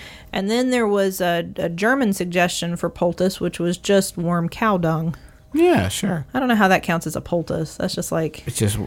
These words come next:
Speaker 2: hot cow dung. It's, no. Maybe it's all in the packaging and marketing.
Speaker 1: <laughs> Do, do you think that was somebody who just happened to accidentally walk barefoot through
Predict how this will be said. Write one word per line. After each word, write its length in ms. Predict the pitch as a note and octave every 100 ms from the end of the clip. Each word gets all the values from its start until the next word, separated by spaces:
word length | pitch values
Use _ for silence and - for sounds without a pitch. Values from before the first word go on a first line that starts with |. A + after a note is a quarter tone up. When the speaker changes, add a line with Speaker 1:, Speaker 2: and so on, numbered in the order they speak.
| -
Speaker 2:
hot 260 | - G2+ -
cow 220 | - F2+
dung. 260 | F2 D2+ D2+
It's, 300 | - - - - -
no. 380 | - - C#3 - - - -
Maybe 220 | C3+ A#2
it's 140 | G#2+
all 80 | G2+
in 80 | F2+
the 40 |
packaging 440 | D#2+ D#2+ - - D2+
and 100 | D2
marketing. 380 | D2 - - F#2 - -
Speaker 1:
<laughs> 240 | - -
Do, 160 | - B3+
do 140 | G#3+
you 80 | A#3+
think 220 | C4 D#4
that 120 | D#4+ D4
was 120 | B3
somebody 320 | A#3+ A#3 A#3
who 60 | A3
just 240 | G#3 G3+ - - - - -
happened 380 | G3 G3+ G3 F#3
to 60 |
accidentally 580 | F#3 G3 - F#3+ F3+ F#3
walk 300 | F3 F3 F3+
barefoot 540 | F3+ F3+ - F3+ F3 -
through 440 | - E3 E3 E3